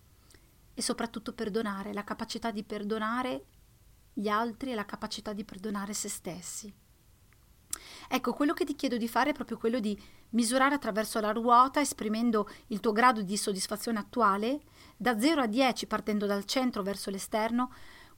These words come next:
quanto riesci a soddisfare tutti questi bisogni. Perché se la ruota risulta essere abbastanza piena, se la ruota risulta essere magari non piena,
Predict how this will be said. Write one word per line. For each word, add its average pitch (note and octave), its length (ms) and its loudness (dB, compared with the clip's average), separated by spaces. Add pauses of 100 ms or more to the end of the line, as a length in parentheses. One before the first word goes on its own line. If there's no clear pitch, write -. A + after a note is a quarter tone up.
(120)
quanto D4+ 400 8
riesci B3 260 2
a B3+ 40 -4
soddisfare A#3 640 0
tutti B3 240 -8
questi A#3 300 -4
bisogni. F#3+ 580 -4 (1200)
Perché B3 460 2
se - 160 -2
la A#3 100 4
ruota B3 300 4
risulta A3+ 400 0
essere A3+ 240 0
abbastanza G#3+ 500 -2
piena, C4+ 640 6
se - 140 -6
la A3 120 2
ruota A#3+ 300 4
risulta A3 640 0
essere A3+ 340 0
magari A3 320 4
non C4 300 6
piena, G#3 500 4